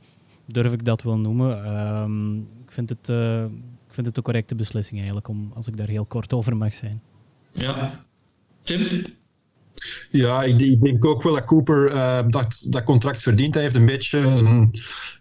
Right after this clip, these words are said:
Speaker 3: up-and-down carrière gehad, eh, tot nu toe bij, bij de Raiders. Bij de, bij de Cowboys was het, was het iets meer, was het toch een pak meer up, eh, dan down, maar ook daar, ja, echt, eh, echt de, de,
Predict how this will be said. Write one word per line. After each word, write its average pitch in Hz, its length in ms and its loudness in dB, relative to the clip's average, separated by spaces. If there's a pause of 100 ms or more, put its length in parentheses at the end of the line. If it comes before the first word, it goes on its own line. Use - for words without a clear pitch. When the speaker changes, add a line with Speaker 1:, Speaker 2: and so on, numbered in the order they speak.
(160)
Speaker 3:
up-and-down 135 640 0
carrière 143 460 2
gehad, 117 280 0
eh, 127 360 2
tot 120 240 0
nu 127 140 4
toe 156 260 4
bij, 131 300 0
bij 117 160 2
de 110 60 4
Raiders. 135 760 -2
Bij 113 260 0
de, 110 460 4
bij 110 160 2
de 110 240 0 (220)
Cowboys 139 540 2
was 131 140 2
het, 117 160 0
was 131 140 2
het 113 100 0
iets 160 240 -2
meer, 139 300 2
was 120 100 6
het 117 120 4
toch 131 220 2
een 127 60 6
pak 135 160 0
meer 127 220 2
up, 127 140 2
eh, 117 300 4
dan 113 180 6
down, 135 240 4
maar 135 200 4
ook 113 200 2
daar, 127 240 -2
ja, 123 260 0 (220)
echt, 117 300 -2
eh, 123 240 2
echt - 300 -6
de, 127 480 4
de, 113 360 4